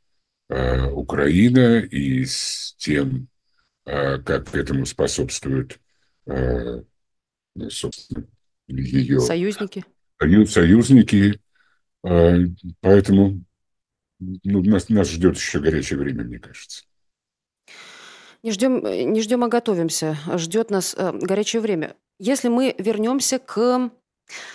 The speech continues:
Speaker 2: спецслужбам и к новости, э, которая <laughs> произошла во Франции. Арест Павла Дурова. Э, некоторые зрители уже устали от обсуждения этой новости, но, тем не менее, вот, э, Георгий Александрович, очень, э, любопытно у вас спросить,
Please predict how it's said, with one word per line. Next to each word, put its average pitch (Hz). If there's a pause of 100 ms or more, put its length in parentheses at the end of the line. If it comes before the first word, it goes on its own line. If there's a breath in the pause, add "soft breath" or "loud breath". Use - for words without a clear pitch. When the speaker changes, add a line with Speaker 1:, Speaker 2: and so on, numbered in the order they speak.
(180 loud breath)
Speaker 2:
спецслужбам 202 (600)
и 208
к -
новости, 214 (180)
э, 165
которая 247
<laughs> 240
произошла 185
во 196
Франции. 147 (100)
Арест 226
Павла 196
Дурова. 165 (420 loud breath)
Э, -
некоторые 180
зрители 175
уже 160
устали 170
от 147
обсуждения 165
этой 185
новости, 277
но, 180
тем 196
не 214
менее, 160
вот, 147
э, 131
Георгий 185
Александрович, 196
очень, 190
э, 170
любопытно 202
у -
вас 208
спросить, 294